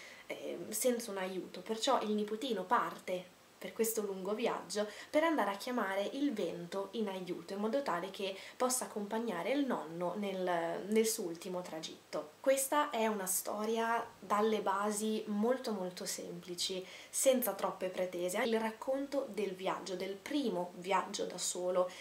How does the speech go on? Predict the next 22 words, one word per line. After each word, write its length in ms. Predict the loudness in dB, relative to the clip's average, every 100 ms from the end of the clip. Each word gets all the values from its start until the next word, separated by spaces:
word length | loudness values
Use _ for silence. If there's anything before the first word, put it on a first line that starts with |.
| -6
di 160 | -2 0
questo 400 | 0 -2 -4 -8
piccolo 420 | -14 -10 -2 0
bimbo 560 | 0 -4 -6 0 2 2 -4 -16
che 460 | -6 0 2 0 -2 -2
esplora 920 | 0 0 -2 -4 -2 0 4 4 2 -4 -6
cose 380 | 2 4 4 0
che 480 | 0 2 2 0 -6 -6
non 340 | -2 2 4
aveva 260 | 6 6 6
mai 200 | 2 -2
visto, 500 | -4 -4 0 0 0 -4 -6 0
posti 500 | 2 2 0 -2 -4
che 140 | 0
non 80 | 2
aveva 260 | 4 4
mai 200 | 2 -2
visitato, 760 | -2 -4 -6 -6 -8 -2 0 2
e 120 | 2
tutto 280 | 0 -2 0
questo 440 | 0 2 2 0
facendolo 920 | -2 -2 2 0 -2 -4 0 4 2